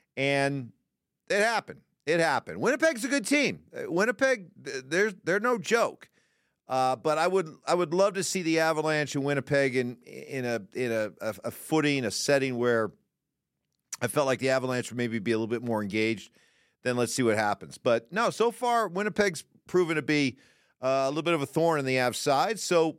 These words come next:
we'll, we'll see how this plays out as the season goes along. Uh, certainly adding a little bit of intrigue in the division. So, uh, away we go. But, uh, as far as then bouncing back and coming right back and beating San Jose, what a, what a perfect team. I know San Jose has been playing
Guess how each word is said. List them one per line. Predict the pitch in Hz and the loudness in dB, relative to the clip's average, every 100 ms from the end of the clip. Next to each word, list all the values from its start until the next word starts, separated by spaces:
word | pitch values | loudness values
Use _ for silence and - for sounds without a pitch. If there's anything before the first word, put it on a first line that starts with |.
| - | -2
we'll, | 151 156 151 | 0 0 -2
we'll | 135 | -2
see | 160 | 2
how | 143 | 2
this | 139 127 | 2 0
plays | - 143 131 131 | 0 0 2 2
out | 135 131 _ _ _ - | 0 0 _ _ _ 0
as | 131 110 | 0 2
the | 120 | 0
season | - 135 117 117 | 0 0 0 0
goes | 123 117 | 2 2
along. | 110 107 113 110 113 175 170 _ - | 0 0 2 2 0 -2 -10 _ -2
Uh, | 107 107 | 2 2
certainly | - 147 135 131 | 2 0 2 2
adding | 123 | 2
a | 120 | 2
little | 120 | 0
bit | 110 113 | 0 -2
of | |
intrigue | 123 127 - 127 117 | -2 -2 2 2 2
in | 110 | -2
the | 101 | -2
division. | 98 101 98 127 151 | -2 0 0 -4 -8
So, | - 123 113 110 - _ _ _ - | -2 2 2 0 -8 _ _ _ -2
uh, | 110 110 120 | 0 0 0
away | 120 131 127 | 0 2 2
we | 120 | 0
go. | 101 139 120 95 | 0 2 2 0
But, | 107 127 123 _ _ _ _ _ | 0 2 0 _ _ _ _ _
uh, | 139 143 139 | 0 0 2
as | 151 131 | 0 0
far | - 185 180 180 | -2 0 2 2
as | 143 | 0
then | 165 151 | -2 0
bouncing | 160 160 - 147 | 0 0 -2 -4
back | 117 - 151 151 156 | -2 0 2 0 -2
and | 139 | -2
coming | 151 139 135 | 0 0 2
right | 131 - | 0 2
back | 135 131 127 | 2 2 -2
and | 123 | -2
beating | 135 120 113 | 0 0 0
San | - 135 123 | 2 2 2
Jose, | 113 - 127 123 | 2 2 2 2
what | 131 | 0
a, | 107 | 0
what | 135 | -2
a | 120 | 0
perfect | 135 120 110 | 0 -2 -4
team. | - 131 120 | -2 0 2
I | |
know | 139 | 2
San | 127 139 | 2 2
Jose | 127 110 | 2 2
has | 123 | 2
been | 104 104 | 2 -2
playing | 123 107 | 0 -2